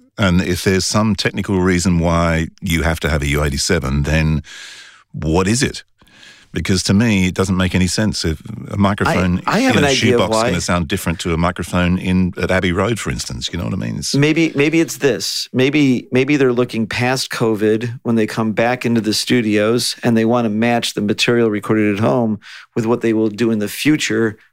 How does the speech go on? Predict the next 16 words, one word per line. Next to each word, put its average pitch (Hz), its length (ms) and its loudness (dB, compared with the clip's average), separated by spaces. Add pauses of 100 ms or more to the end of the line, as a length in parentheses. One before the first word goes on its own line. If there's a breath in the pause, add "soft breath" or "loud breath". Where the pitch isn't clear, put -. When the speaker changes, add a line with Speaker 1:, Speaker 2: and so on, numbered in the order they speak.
Speaker 2:
on 113 160 0
what 113 160 0
they 110 140 2
know 117 240 4
will 107 200 0
be 104 180 -2
a 101 40 0
U 104 220 0
eighty-seven 104 840 -2
in 104 120 -4
their 104 160 -4
proper 107 360 -4
studio, 107 480 -2
'cause 101 160 -4
that's 110 220 -2
what 113 260 0